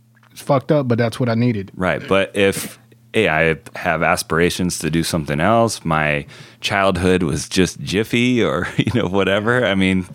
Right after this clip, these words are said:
Speaker 2: why would I go? I wouldn't go. I'd stick around where shit's going pretty, pretty nice. You know what I mean? And I w-, you know, I don't blame any,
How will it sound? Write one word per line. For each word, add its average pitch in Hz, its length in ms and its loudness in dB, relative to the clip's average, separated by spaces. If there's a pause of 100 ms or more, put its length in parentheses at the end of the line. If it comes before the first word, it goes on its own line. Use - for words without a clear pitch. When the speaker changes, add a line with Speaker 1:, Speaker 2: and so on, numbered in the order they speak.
Speaker 2:
why 76 200 -2
would 107 200 -2
I - 80 -2
go? - 260 -14 (160)
I - 80 -4
wouldn't 104 300 0
go. - 100 -4 (240)
I'd 80 180 0
stick - 280 -2
around 85 400 0
where 82 320 2 (100)
shit's - 300 -2
going 98 260 2
pretty, 98 300 0 (280)
pretty 120 180 -2
nice. 135 520 -2
You 101 140 0
know 101 60 4
what 101 100 2
I 104 40 2
mean? 117 260 2
And 90 300 0 (420)
I 85 140 -4
w-, 104 200 0 (140)
you 104 100 -2
know, 90 60 0
I 90 100 0
don't 107 180 0
blame 92 280 0
any, 90 360 0